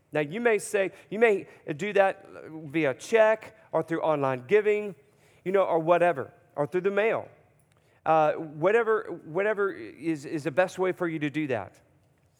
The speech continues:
But we ask that you just notify us, indicate on either a check or your, uh, what you're mailing, or, or even your online gift. You can, uh, you can do that also.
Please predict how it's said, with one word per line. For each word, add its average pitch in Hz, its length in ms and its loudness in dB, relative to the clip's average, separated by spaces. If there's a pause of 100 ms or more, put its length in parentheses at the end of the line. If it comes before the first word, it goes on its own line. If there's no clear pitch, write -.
(200)
But 170 240 4
we 175 300 -4
ask 196 300 2
that 151 200 -8
you 160 140 -10
just 156 300 -8
notify 160 800 2
us, 143 180 -4 (300)
indicate 175 720 -4 (400)
on 175 520 4
either 147 260 -2
a 123 40 -8
check - 560 0 (240)
or 156 480 0
your, 139 340 -2
uh, 120 200 0 (280)
what 151 240 -6
you're 143 80 -2
mailing, 175 520 0 (420)
or, 135 240 0
or 143 220 2
even 180 260 -2
your 170 140 -2
online 165 400 0
gift. 143 360 -2
You 139 180 -10
can, 135 240 -6
uh, 123 160 -2
you 139 100 -12
can 156 120 -6
do 143 140 -6
that 135 160 2
also. 131 440 -6